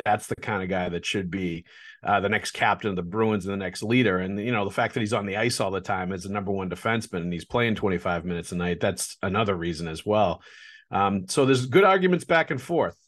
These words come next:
Me, my personal opinion, you asked me, and when people ask me, uh, I got asked about it yesterday,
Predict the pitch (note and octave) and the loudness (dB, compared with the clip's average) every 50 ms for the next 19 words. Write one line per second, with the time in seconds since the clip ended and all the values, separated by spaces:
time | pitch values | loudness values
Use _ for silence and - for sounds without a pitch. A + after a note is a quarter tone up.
0 | _ - A#2 C3+ D3+ F3 G#3+ A3+ - _ _ _ _ _ _ _ _ _ _ _ | _ -4 -2 0 0 0 0 -2 -8 _ _ _ _ _ _ _ _ _ _ _
1 | _ _ - F2 A2+ C3 - - E3 E3+ E3+ - - F3 F3 E3+ - - F3+ F3+ | _ _ -8 -2 0 0 2 2 2 2 2 0 -2 -6 -6 -6 -6 -6 -6 -4
2 | E3+ C3+ G#2+ A2+ B2+ C3 B2+ - C#3 C#3+ D3 C3+ A#2+ A2 G#2 - C#3+ C3+ C3+ C3 | -4 -4 -2 -2 -2 -2 -4 -4 -4 -4 -4 -2 -4 -4 -6 -6 -8 -6 -4 -4
3 | A2+ E2 A#2+ A#2+ B2 - - C3+ A#2+ A2+ A2 F#2+ D2+ G2 G#2 G2 A2 A2+ A#2+ A#2 | -2 0 0 0 0 -2 -4 -6 -6 -6 -6 -6 -6 -4 -4 -2 -2 -2 -2 -2
4 | A#2 A#2+ A#2 - B2 A#2+ A2+ G#2+ G#2 A2 A#2+ B2+ - - G#2+ F#2 F2 E2 E2 | -2 -2 -4 -4 -2 -2 -2 -2 -2 -2 -4 -4 -4 -6 -6 -6 -6 -8 -10